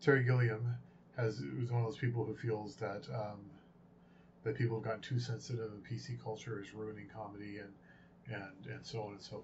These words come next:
forth, and clearly problematic, but not actively trying to hurt people. And so I still feel okay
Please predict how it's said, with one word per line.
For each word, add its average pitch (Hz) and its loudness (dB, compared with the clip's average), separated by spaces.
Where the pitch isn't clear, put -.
forth, 107 -6
and 87 -8
clearly 143 4
problematic, 117 2
but 127 2
not 123 2
actively 113 -4
trying 101 -6
to - -10
hurt 107 -10
people. 98 -14
And 110 2
so 107 2
I 104 -2
still 117 4
feel 113 0
okay 110 -2